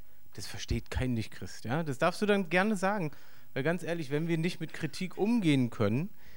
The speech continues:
dann können wir Dinge auch nicht verändern. Ja, und ich musste das früher total lernen. Ich bin bei jeder Kritik fast im Boden versunken, aber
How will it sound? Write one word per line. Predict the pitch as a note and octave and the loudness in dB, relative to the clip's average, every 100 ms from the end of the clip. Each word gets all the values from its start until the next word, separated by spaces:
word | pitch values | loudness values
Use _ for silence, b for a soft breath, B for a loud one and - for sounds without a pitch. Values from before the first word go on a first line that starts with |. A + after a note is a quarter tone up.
| B B | B B
dann | A#2+ A#2 | -6 -4
können | C#3+ | -2
wir | D3+ | 0
Dinge | C#3 E3+ | 0 0
auch | D3+ | 0
nicht | E3 - | 0 0
verändern. | F#3+ A3 A#2+ F2 - - - - | 0 2 0 -2 -8 -8 -8 -6
Ja, | G#2 C#3+ | -4 -2
und | A2 | -2
ich | G#2 | -2
musste | B2+ C3+ C3 | -2 -2 -4
das | A#2+ | -4
früher | - C3 B2 | 0 2 2
total | - - C#3 C#3+ | -2 -2 0 2
lernen. | C3+ B2 C3+ D3+ - | 4 2 0 -4 -8
Ich | - - | -8 -8
bin | - A#2+ B2 | -2 0 2
bei | |
jeder | B2 C#3 C#3+ | 4 4 4
Kritik | - C#3 - D#3+ | 2 -4 -2 -4
fast | - C3 - | -2 -4 -4
im | B2 | -2
Boden | C3+ C3+ | 0 0
versunken, | - A2 A2+ A2+ E3+ - B B B B B - | -2 -4 -4 -6 -6 -6 B B B B B -4
aber | A#2+ B2+ | 2 2